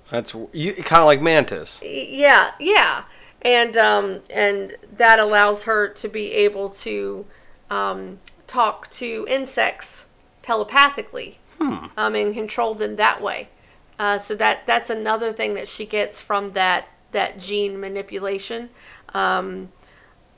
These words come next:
Speaker 2: and, and her wings.
Speaker 1: Yeah.
Speaker 2: She can, you know, she has her wings, of course, um, to be able to, to fly,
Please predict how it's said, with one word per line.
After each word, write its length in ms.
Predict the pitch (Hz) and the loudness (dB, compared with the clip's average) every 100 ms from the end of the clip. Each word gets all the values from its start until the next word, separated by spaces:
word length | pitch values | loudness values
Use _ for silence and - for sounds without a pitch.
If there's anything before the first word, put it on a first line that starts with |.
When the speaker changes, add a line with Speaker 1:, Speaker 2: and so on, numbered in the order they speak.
| _ _ _ _ - | _ _ _ _ -2
Speaker 2:
and, 380 | 214 208 202 196 | 2 2 2 -2
and 280 | 214 208 | -2 -4
her 140 | 214 233 | -2 -4
wings. 720 | 214 208 220 262 403 - - - 151 | 2 2 2 -2 -8 -12 -20 -10 0
Speaker 1:
Yeah. 220 | 120 - | 0 0
Speaker 2:
She 180 | - - | -12 -16
can, 320 | 208 226 214 214 | -8 -8 -8 -6
you 100 | 202 | -6
know, 140 | 202 | -6
she 200 | 196 214 | -8 -6
has 200 | 208 196 | -6 -4
her 120 | 202 | -6
wings, 360 | 190 196 196 196 | -6 -6 -8 -10
of 120 | 202 | -12
course, 400 | - 208 226 - - - - - | -6 -4 -4 -10 -20 -20 -20 -12
um, 280 | 196 196 196 | -4 -4 -6
to 140 | - 196 | -12 -10
be 180 | 202 | -6
able 300 | 202 202 196 190 | -4 -4 -6 -10
to, 380 | - 202 190 - | -10 -10 -10 -12
to 140 | - | -16
fly, 560 | 190 202 185 180 196 | -12 -4 -2 -2 -4